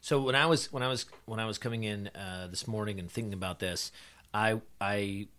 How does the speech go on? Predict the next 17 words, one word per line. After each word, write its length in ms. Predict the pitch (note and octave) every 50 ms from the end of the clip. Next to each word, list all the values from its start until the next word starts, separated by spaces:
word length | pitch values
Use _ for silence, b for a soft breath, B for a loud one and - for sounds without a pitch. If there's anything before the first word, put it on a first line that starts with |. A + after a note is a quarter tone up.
| b b b b b b b b b b _ _ _ _
threw 460 | - - - - - - C#3 E3+ F#3 F#3
my 160 | F#3 E3 D3+
mind 560 | C#3 C3 B2+ C3 C3 C3 B2+ A#2 G2+ F#2 E2+
back 360 | - A#2 A#2 A#2+ A#2+ A#2 - -
into 440 | - A#2 A#2 A#2 - - A#2+ A2 G#2+
a 60 | G#2
scenario 720 | - - - - A#2 A2 A2 A2+ A2+ A2+ A2 A2 G#2+ G#2 G2+
that 160 | G2 G2+ D2
we 80 | G2 F#2+
saw, 640 | - - - A2+ G2+ G2 G2 F#2+ F#2 F#2 F#2 F2+ b b b b b b b b _ -
um, 480 | F2 F#2 F2+ F2 F2 F2 F2 F2+ F2+ - _ _ _ _ _ _ _ _ _ _ _ _
eh, 280 | - F2 F2+ F#2 F2+ D2 C#2
with 240 | G2 A2+ A2+ - -
respect 640 | A2+ G#2 - - - A#2 G#2 G2 - - - -
to 520 | - - - A#2+ G#2+ G2+ G2 G2 F#2+ F#2+ - -
Peyton 340 | - - B2 A2 - F#2
Manning. 280 | F2+ D#2+ C#2+ C#2 C#2